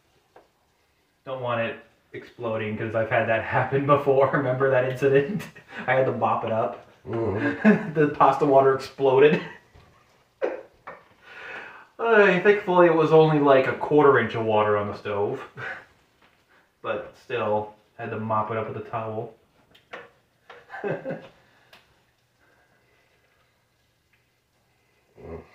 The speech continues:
Speaker 1: They were like, "Mike, get down here. It, water's all over the place." I'm like, "Ah, shit."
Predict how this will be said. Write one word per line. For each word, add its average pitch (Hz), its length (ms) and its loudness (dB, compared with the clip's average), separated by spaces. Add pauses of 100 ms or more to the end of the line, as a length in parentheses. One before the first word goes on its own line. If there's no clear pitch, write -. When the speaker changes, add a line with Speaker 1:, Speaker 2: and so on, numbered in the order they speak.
(680)
Speaker 1:
They 139 80 4
were 160 80 8
like, 240 240 6
"Mike, 254 380 4
get 262 180 -4
down 247 320 6
here. 208 420 4 (880)
It, - 260 -6
water's 247 320 8
all 240 220 10
over 240 100 4
the 214 120 8
place." 190 280 6
I'm 165 80 0
like, 143 140 0
"Ah, - 180 6
shit." 208 420 2